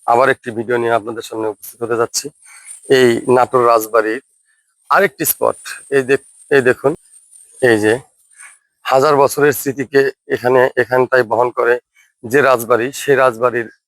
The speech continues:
যে পুরাতন স্মৃতিগুলো আছে, এটা ছিল সেই রাজা বীরেন্দ্রনাথ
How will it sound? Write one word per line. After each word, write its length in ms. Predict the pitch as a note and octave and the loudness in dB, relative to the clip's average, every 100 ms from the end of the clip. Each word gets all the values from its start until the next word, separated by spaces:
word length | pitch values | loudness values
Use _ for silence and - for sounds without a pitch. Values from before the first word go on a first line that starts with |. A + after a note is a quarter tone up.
| - | -10
যে 160 | A#2 C#3+ | -4 -4
পুরাতন 440 | D#3 D#3 D3+ C#3+ - - _ - | 0 0 0 -2 -4 -12 _ -14
স্মৃতিগুলো 500 | - F#3+ D#3+ C#3 D3 | -8 -4 -2 0 2
আছে, 320 | B2+ - C#3+ - _ _ _ _ - | 2 0 -6 -8 _ _ _ _ -8
এটা 160 | C#3+ F3 | -2 0
ছিল 220 | - F3+ | 2 0
সেই 460 | - E3 D3+ C#3 - C#3+ | 2 2 2 2 0 0
রাজা 320 | C#3+ C#3+ D3 | 2 2 0
বীরেন্দ্রনাথ 840 | A2 D3+ E3+ D#3 C#3+ D#3+ - - | -2 -4 0 2 2 2 -2 -16